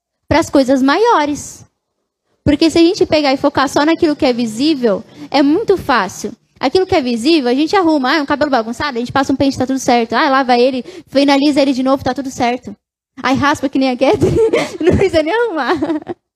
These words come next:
Vocês entenderam? Então, é dos mínimos detalhes. Ah, o aparente é muito fácil.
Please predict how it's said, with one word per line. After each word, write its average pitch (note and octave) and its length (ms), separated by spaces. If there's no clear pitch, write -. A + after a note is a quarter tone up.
Vocês F4+ 220
entenderam? C4 760
Então, D4+ 460
é C#4 240
dos C4+ 340
mínimos D#4+ 460
detalhes. B3+ 720
Ah, D4+ 200
o D4+ 160
aparente D4+ 680
é C4+ 80
muito G4+ 260
fácil. G#3 480